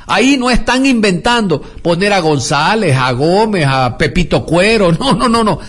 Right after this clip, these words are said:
Tiene que estar Ospina, el que juega en Europa y el que ha tapado mundiales, ¿no?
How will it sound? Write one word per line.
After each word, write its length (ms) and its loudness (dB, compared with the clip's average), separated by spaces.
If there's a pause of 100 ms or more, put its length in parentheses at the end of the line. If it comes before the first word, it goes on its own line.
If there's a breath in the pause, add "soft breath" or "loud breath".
(100)
Tiene 260 -2
que 60 -2
estar 260 0
Ospina, 600 0 (180 loud breath)
el 220 -2
que 100 0
juega 560 0
en 460 -2
Europa 840 0
y 100 -2
el 140 0
que 80 -2
ha 100 -2
tapado 440 0
mundiales, 760 -2
¿no? 180 -6